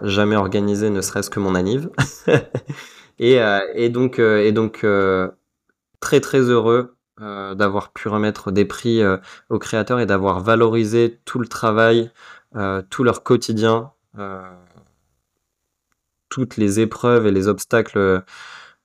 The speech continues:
qu'ils affrontent tous les jours. Euh, même si, euh, on compte faire en sorte que ce, ce trophée soit de plus en plus prestigieux. Et donc, euh, et donc voilà, donc la suite, euh,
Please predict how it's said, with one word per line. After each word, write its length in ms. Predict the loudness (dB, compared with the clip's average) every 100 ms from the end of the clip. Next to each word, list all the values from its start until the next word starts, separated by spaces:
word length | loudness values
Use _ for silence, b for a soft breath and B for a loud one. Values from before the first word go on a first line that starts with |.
| _ -14
qu'ils 280 | -6 0 0
affrontent 300 | 0 -2 -6
tous 120 | -4
les 140 | -2 0
jours. 420 | 0 -2 -2 _ _ _ -20
Euh, 40 | -20 _ _ _ _ _ _ _ _ _ -8
même 300 | 0 2 2
si, 380 | -2 -6 0 4
euh, 360 | 4 4 0 -4 -14 _ _ _ _ _ _ -6
on 140 | -6
compte 540 | 0 0 0 -4 -16 _ _ _ _ _ _ _ _ _
faire 180 | 0 0
en 60 |
sorte 220 | 2 0
que 120 | 0 -2
ce, 300 | 2 2 2
ce 160 | -2
trophée 280 | -4 -4 -2
soit 160 | -2 -2
de 80 |
plus 240 | -2 0 0
en 100 | 0
plus 220 | -2 -8
prestigieux. 680 | -6 -8 -8 -8 -4 -4 -4 _ B B B B B B B _ 0
Et 100 | 2
donc, 320 | 4 2 2
euh, 400 | 2 4 2 2
et 80 | 2
donc 160 | 2 2
voilà, 220 | 2 2
donc 200 | -2 0
la 120 | 0
suite, 640 | 0 -4 -4 -4 -8 -16 _ _ _ _ -2
euh, 340 | 0 2